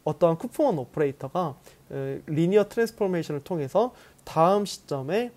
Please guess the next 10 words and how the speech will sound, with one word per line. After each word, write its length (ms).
이 340
값을 580
이제 340
잘 240
예측하는 500
것이, 420
잘 160
포워딩 360
시키는 340
것이 380